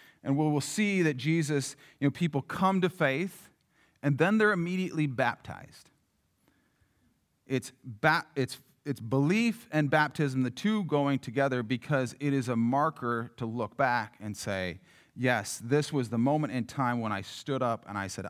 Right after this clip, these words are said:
'I am going to be a disciple of Jesus Christ.'" And Jesus sets that tone for us.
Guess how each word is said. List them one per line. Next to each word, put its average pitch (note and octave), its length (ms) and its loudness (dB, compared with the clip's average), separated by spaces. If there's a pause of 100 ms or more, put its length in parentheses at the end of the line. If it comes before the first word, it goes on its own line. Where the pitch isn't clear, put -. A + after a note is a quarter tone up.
'I C3 220 2
am C3+ 140 0
going A#2 280 -4
to A2+ 100 -10
be G#2+ 240 -6
a G#2+ 40 -4
disciple G2+ 500 -8
of G2+ 100 -10
Jesus G2 420 -12
Christ.'" A2 500 -6 (400)
And C3+ 160 2
Jesus D3+ 400 0
sets - 360 -2
that A#2 240 -4
tone F3+ 280 -2
for G2+ 240 -6
us. - 300 -14